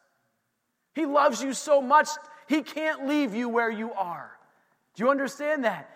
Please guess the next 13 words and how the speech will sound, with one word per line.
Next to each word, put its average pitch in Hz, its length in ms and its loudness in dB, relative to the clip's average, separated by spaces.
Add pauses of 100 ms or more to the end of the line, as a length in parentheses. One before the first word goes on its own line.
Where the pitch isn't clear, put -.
(120)
He 330 200 2
loves 302 420 8
you 285 140 0
so 294 280 6
much, 277 280 2
he 277 120 -2
can't 277 520 -8
leave 285 340 -4
you 202 380 -6 (140)
stuck - 680 2
in 226 180 -2
your 202 180 -2
sin. 175 440 -8